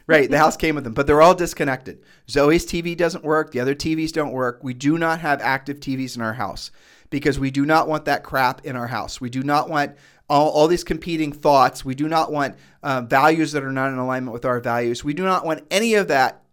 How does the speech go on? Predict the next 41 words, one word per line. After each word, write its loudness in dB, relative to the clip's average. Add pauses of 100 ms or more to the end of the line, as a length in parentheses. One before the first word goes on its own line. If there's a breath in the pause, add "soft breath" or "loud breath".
(160)
o-, -6
outside 2
influence -6
on -4
anybody -2
in -6
our -4
house. -10 (340 soft breath)
So 0
we -6
absolutely 0
purge -4
all -2
forms -8
of -10
media. -10
We -4
don't 0
read -4
newspapers. -4 (220)
We 0
don't, 0
I -2
mean, -2
what 0
is -2
a 0
newspaper 0
anymore, -6
right? -4
I -4
mean, -4
some -4
of -6
you -6
don't -6
even -6
know -6
what -8
they -4
are. -6